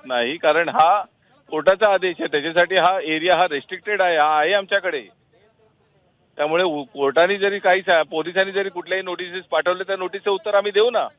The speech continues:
आज त्यांनी जे दोन पानी notice आता जे त्यांना पाठवलेलं आहे मनोजदादांचं, त्याच्यावरती देखील कायदेतज्ञ व सतीश माने शिंदे उत्तर देत आहेत थोड्या वेळामध्ये,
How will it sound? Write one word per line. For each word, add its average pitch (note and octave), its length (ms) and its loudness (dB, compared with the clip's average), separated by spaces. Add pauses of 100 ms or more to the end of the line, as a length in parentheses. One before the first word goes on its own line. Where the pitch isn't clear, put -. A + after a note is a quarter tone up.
(480)
आज C#3+ 260 2
त्यांनी F3+ 240 0
जे F3+ 240 0
दोन F3 240 -2
पानी F3 280 2
notice E3+ 300 -2
आता D#3+ 200 2
जे E3 140 -4
त्यांना D#3+ 200 0
पाठवलेलं D#3 560 0
आहे D3 80 4
मनोजदादांचं, C3+ 760 -4 (400)
त्याच्यावरती F3 500 2
देखील G3 280 -2
कायदेतज्ञ F#3+ 680 0
व F#3+ 280 0
सतीश D#3+ 380 -10
माने F#3 180 0
शिंदे F#3+ 240 -4
उत्तर G3+ 260 -4
देत A3+ 200 2
आहेत B3 140 0
थोड्या G3+ 220 2
वेळामध्ये, E3+ 420 -2